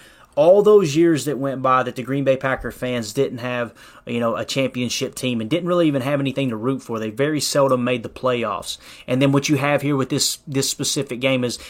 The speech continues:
is this launching of a new era. You know, it said that he kinda stepped into his own there along Bart Starr, kinda launched that, that dynasty. And I just think it's really, really cool. Um, so let's go back to it. It says,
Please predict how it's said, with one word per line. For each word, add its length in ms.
is 160
this 220
launching 580
of 140
a 60
new 260
era. 280
You 120
know, 100
it 80
said 320
that 240
he 120
kinda 240
stepped 340
into 240
his 160
own 320
there 160
along 400
Bart 280
Starr, 440
kinda 240
launched 440
that, 300
that 240
dynasty. 640
And 140
I 80
just 160
think 180
it's 140
really, 300
really 240
cool. 360
Um, 400
so 160
let's 160
go 120
back 220
to 80
it. 80
It 180
says, 300